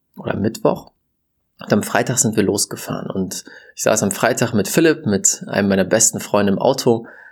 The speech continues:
Und wir haben gequatscht und ich habe ihm auch erzählt, boah, die letzte Zeit war echt anstrengend, irgendwie alles immer so ein Trott und, hm, und so weiter. Und dann erzählt er mir genau das Gleiche, dass bei ihm es sehr, sehr ähnlich war. Und der dritte im Bunde, Yannick, auch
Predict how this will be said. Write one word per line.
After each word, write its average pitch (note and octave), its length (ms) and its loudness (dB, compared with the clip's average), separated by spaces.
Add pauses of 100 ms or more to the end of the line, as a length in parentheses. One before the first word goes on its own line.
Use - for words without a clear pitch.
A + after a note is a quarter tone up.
Und G#2 100 -4
wir A#2+ 60 4
haben C#3+ 120 4
gequatscht D#3+ 500 2
und A2 80 4
ich G#2+ 120 2
habe G#2+ 100 -2
ihm G#2 80 4
auch - 200 2
erzählt, - 300 -2
boah, - 180 0
die G2+ 80 -6
letzte - 300 -2
Zeit D#2+ 360 2
war - 120 2
echt - 200 -6
anstrengend, G#2+ 540 2
irgendwie G#2 420 4
alles G#2 280 2
immer G2 120 0
so G2 80 -4
ein G2 80 -4
Trott - 340 -2
und, F#2+ 100 -6
hm, B2 400 0
und - 140 -6
so - 120 -4
weiter. A2 420 0 (220)
Und C3 160 4
dann - 80 6
erzählt C#3+ 380 0
er G#2+ 100 2
mir A#2 200 4
genau C3+ 340 4
das C3+ 180 0
Gleiche, - 440 -4 (340)
dass - 260 0
bei A2 100 4
ihm B2+ 200 0
es A2+ 140 2
sehr, C3+ 180 4
sehr A#2+ 160 2
ähnlich - 400 0
war. - 260 -10 (500)
Und A2+ 80 0
der B2 80 6
dritte E3 300 4
im A2+ 100 2
Bunde, B2+ 260 6
Yannick, D3 500 2 (540)
auch C3 240 2